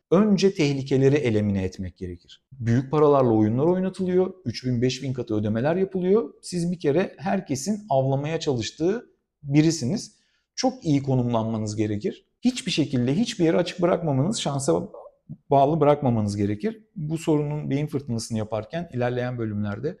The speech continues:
tüm bunları göz ardı etmeden sonuçlara ulaşacağız beraber.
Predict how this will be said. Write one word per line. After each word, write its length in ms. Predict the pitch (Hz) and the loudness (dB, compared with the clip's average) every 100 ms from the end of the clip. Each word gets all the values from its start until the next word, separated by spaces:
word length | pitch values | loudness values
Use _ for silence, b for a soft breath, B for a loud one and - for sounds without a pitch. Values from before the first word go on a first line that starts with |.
| _ | _
tüm 240 | - 170 | -2 0
bunları 300 | 143 127 123 | 2 0 0
göz 220 | 139 131 120 | 2 0 2
ardı 480 | 110 117 131 131 131 127 | 0 0 2 0 -2 -4
etmeden 540 | 120 120 104 90 101 _ _ | -4 -2 -6 -6 -12 _ _
sonuçlara 500 | - 107 98 - 95 | -4 -2 -2 -2 -2
ulaşacağız 580 | 92 90 - - 92 90 | -2 -4 -8 -10 -8 -8
beraber. 320 | 87 85 90 | -8 -10 -14